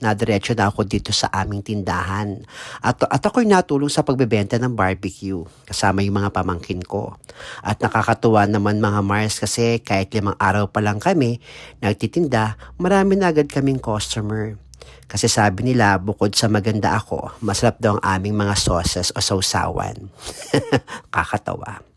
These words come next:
Siyempre, kasi sa sauce pa lang daw, ulam na. Kaya kayo dyan, mga Mars, ha, dahil na kayo dito sa aming, sa amin, ng inyong mga, ng inyong matikman. Ang sarap ng aming barbecue.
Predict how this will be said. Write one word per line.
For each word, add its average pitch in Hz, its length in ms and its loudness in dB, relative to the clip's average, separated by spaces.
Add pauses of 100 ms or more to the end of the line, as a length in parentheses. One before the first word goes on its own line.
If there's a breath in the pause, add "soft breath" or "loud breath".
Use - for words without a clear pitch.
(1160 loud breath)
Siyempre, 117 400 2
kasi - 240 0
sa - 80 4
sauce - 240 4
pa 120 160 2
lang 127 240 4
daw, 95 400 0
ulam 92 480 2
na. - 240 -10 (320 loud breath)
Kaya 104 240 2
kayo 107 240 4
dyan, 104 240 2
mga 101 240 2
Mars, 101 320 0
ha, 98 160 0
dahil 139 320 4
na 160 80 0
kayo 151 240 2
dito 127 400 -4
sa - 240 0
aming, 107 480 -4 (240 loud breath)
sa - 400 0
amin, 123 480 0
ng - 80 -8
inyong 107 320 -4
mga, 104 220 -2 (420)
ng - 160 -10
inyong 110 180 0
matikman. 107 720 -2 (560 loud breath)
Ang 123 240 2
sarap 123 320 2
ng 117 160 0
aming 117 400 -2
barbecue. 73 720 -6